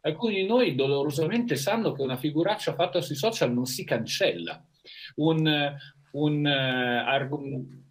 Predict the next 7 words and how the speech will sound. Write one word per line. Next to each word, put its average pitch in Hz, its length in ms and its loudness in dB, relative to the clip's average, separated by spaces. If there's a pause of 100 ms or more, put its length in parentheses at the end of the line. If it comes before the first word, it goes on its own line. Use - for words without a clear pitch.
(320)
un 135 160 -2
tema, 131 480 4
un 127 340 2
commento 147 800 2
sfortunato, 131 1120 2
una 139 260 2
volgarità, 135 840 2